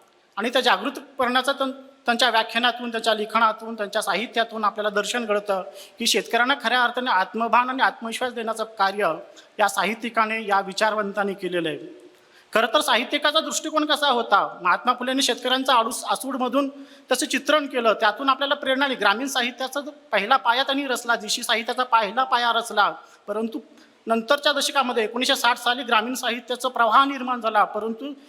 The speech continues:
त्या प्रवाहामधून शेतकऱ्यांचं खरं दुःख प्रकट होतं का, हा खरा चिंतनाचा प्रश्न आहे.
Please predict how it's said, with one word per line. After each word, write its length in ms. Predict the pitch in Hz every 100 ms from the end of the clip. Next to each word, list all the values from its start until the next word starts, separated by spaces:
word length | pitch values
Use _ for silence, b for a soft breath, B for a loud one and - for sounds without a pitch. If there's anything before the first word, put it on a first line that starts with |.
| B -
त्या 100 | 254
प्रवाहामधून 760 | 247 226 240 262 254 240 247 254 -
शेतकऱ्यांचं 540 | - 208 - 247 269 330
खरं 180 | 269 277
दुःख 240 | 247 - 247
प्रकट 460 | 233 247 226 226
होतं 220 | 220 214
का, 120 | 214 202
हा 120 | 208
खरा 180 | 196 196
चिंतनाचा 540 | 196 185 185 180 175
प्रश्न 360 | 165 165 - 143
आहे. 140 | 139